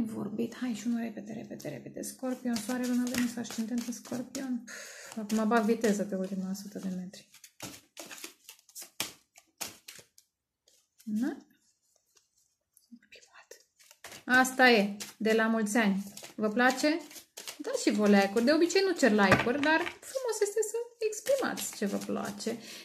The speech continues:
Evident, ar trebui să lăsați măcar, uh, o săptămână, două să treacă de la această etalare și apoi să vedeți ce s-a manifestat.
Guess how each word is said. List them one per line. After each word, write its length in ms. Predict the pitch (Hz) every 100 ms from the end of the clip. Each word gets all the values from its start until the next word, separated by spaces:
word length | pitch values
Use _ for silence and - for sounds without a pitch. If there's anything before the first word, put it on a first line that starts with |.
| _ 403
Evident, 560 | 415 466 440 233 262
ar 60 | 269
trebui 240 | 311 294
să 120 | 339
lăsați 360 | 330 320 349 339
măcar, 300 | 320 349 339
uh, 380 | 330 339 330 330
o 40 |
săptămână, 600 | 320 311 - 311 294 269
două 260 | 254 247 220
să 520 | 214 220 214 202 202 202 - - - -
treacă 400 | - 269 190 -
de 80 | 196
la 80 | 190
această 360 | 196 208 202
etalare 480 | 196 196 190 190 208
și 120 | -
apoi 200 | 208 -
să 120 | 214 208
vedeți 480 | 202 208 202 - - - - - - - - _ _ - - _ _ _ _ _ _ _ _ _ _ _ _ _ _
ce 240 | - 285
s-a 340 | 302 - 196 214 240 - - - - - -
manifestat. 1120 | 208 202 208 220 - 208 - 240 240 247 226